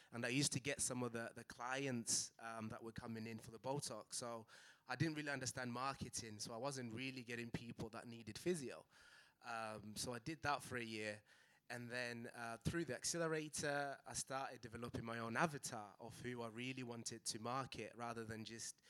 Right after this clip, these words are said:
getting these sort of freebies, so to speak. Um, that's when then through the Accelerator, I started to learn about the marketing and got the help with Lisa at the time, um, to get me on board.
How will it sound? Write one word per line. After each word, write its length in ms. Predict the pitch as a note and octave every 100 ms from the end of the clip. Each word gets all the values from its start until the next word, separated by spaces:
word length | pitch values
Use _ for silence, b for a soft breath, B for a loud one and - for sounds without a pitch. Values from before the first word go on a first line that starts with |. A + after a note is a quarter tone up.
| B B B
getting 280 | - A#2+ A#2
these 260 | A#2+ A#2+ A2+
sort 160 | B2+
of 100 | A2
freebies, 580 | - B2+ C3 B2+ G#2 G2+
so 160 | - G#2+
to 140 | -
speak. 440 | - - G2 F#2+ - B B B B A#2+
Um, 480 | B2 A#2 A#2 A#2 A2+
that's 240 | C#3+ -
when 300 | - D3 C#3+
then 200 | C3 C3
through 280 | C3 - B2
the 100 | A#2
Accelerator, 1000 | A2 - E3 C3+ B2+ B2 - B2 A#2 A#2 -
I 160 | A2
started 360 | A2 B2+ G#2 A2+ -
to 180 | - A2
learn 260 | A#2 A2+
about 220 | A2 G#2+ G#2+
the 60 |
marketing 880 | G#2+ B2+ C3 C#3 - C3 B2+ B2+ B2+ A2
and 120 | G#2+
got 140 | A#2+
the 80 | -
help 360 | - B2 B2 B2+
with 120 | A2+
Lisa 500 | B2 C3 C3 C3+ B2+
at 80 | A2
the 80 | A2
time, 400 | - C3 B2+ B2+ b b b b -
um, 320 | A2+ A2+ A2 -
to 100 | -
get 180 | A#2+
me 120 | A#2 A2+
on 120 | A2+
board. 300 | D3 D#3 A2